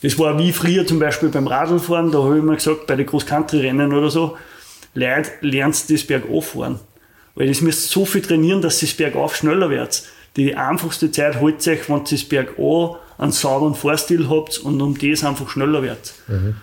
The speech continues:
Speaker 1: Das ist dann sicherer und ist halt das die einfachste Zeit, was du zum Beispiel beim Radlfahren holen kannst
Speaker 2: Mhm.
Speaker 1: und schnell bergab bist. Und sicher vor allem, ja.
Speaker 2: Mhm.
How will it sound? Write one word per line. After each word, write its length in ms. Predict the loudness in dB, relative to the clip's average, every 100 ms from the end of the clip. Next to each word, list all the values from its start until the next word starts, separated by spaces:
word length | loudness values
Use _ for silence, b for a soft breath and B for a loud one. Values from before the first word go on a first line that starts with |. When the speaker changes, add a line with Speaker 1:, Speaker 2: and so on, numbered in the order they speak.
| -10 -6
Speaker 1:
Das 160 | -2
ist 200 | -2 0
dann 100 | -2
sicherer 800 | 0 0 2 0 2 2 0 0
und 420 | 2 4 2 -2
ist 220 | -2 0 2
halt 340 | 0 0 -4
das 140 | -4
die 180 | -2 -2
einfachste 480 | 0 0 0 -2 -2
Zeit, 240 | 0 0
was 140 | -2 -2
du 80 | -4
zum 140 | -2
Beispiel 260 | -2 -2 -4
beim 80 |
Radlfahren 480 | -2 0 0 -2 -2
holen 160 | -2 -2
kannst 240 | -2 -4
Speaker 2:
Mhm. 220 | -2 0 -2
Speaker 1:
und 80 |
schnell 240 | -2 -2 0
bergab 320 | 2 2 0
bist. 280 | -2 -8 -12 B B B -20 -20 -4
Und 140 | -2
sicher 320 | -2 -4 -4
vor 140 | -4 -4
allem, 140 | -4
ja. 160 | -8 -8
Speaker 2:
Mhm. 300 | -6 -4 -4